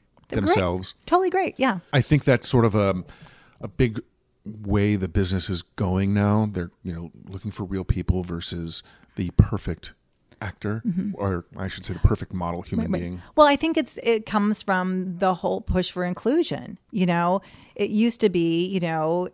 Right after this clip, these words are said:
Speaker 1: every female on camera was blonde and blue-eyed and a size zero or two, you know, and not a wrinkle on 'em. And, you know,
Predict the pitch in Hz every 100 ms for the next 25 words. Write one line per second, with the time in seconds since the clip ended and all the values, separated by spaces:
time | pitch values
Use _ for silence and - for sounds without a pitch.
0 | - - 175 196 185 190 185 175 180 -
1 | 175 175 - 160 170 170 175 170 - 165
2 | 170 175 170 180 170 160 170 175 170 -
3 | 160 160 160 - 190 170 180 170 165 185
4 | - 285 220 - - - 185 180 165 170
5 | 190 196 185 175 170 175 170 175 180 175
6 | 151 143 156 202 180 175 - 175 156 165